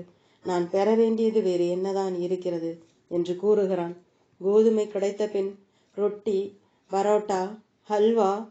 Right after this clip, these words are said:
மற்றும் அதன் மாற்றங்கள் யாவும் கிடைத்து விடுகின்றன. இறைவனை பெற்றுவிட்டால் இதர எல்லாவற்றையும் நாம் பெற்றவர்களாகி விடுகிறோம்.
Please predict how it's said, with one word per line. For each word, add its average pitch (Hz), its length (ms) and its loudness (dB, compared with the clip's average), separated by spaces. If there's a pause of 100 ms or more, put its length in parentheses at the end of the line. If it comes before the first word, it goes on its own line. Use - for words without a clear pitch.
(220)
மற்றும் 226 340 0
அதன் 254 240 0
மாற்றங்கள் 240 640 0
யாவும் 196 420 -4
கிடைத்து 185 340 -2
விடுகின்றன. 180 520 -2 (600)
இறைவனை 233 480 2
பெற்றுவிட்டால் 262 720 2
இதர 233 280 2
எல்லாவற்றையும் 262 680 -2
நாம் 202 200 -6
பெற்றவர்களாகி 190 760 -4
விடுகிறோம். 175 420 -2